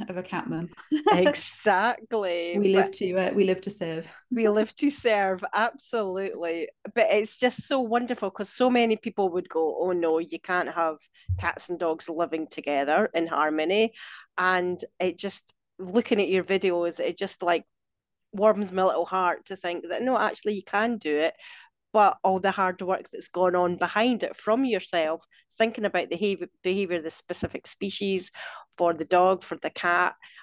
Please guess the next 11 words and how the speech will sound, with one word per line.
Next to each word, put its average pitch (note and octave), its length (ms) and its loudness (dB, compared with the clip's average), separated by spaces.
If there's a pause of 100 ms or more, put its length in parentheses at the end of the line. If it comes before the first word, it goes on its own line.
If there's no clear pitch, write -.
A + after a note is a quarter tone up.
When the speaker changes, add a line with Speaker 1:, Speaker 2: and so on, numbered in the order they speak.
(160)
Speaker 2:
and F3+ 340 2 (220)
it, - 160 -2 (220)
you've G3+ 140 -2
done G3 160 2
it E3 100 -4
properly F3 540 -2
and F#3 180 -6
it's - 180 -12
worked - 260 -2
wonders. A3+ 480 0
So - 180 -8